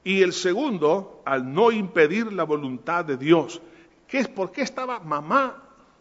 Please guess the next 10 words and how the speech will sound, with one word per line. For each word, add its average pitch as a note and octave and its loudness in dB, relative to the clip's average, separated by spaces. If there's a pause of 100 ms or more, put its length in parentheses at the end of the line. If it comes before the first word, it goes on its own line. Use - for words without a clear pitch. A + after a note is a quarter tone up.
(300)
y F3 -4
sus E3 -2
hermanos, F3+ 0
y - -4
sus D3+ -4
hijos, F#3 -2
perdón, E3 0 (280)
llamando G3 0
a F#3 -2
Jesús? G3+ 0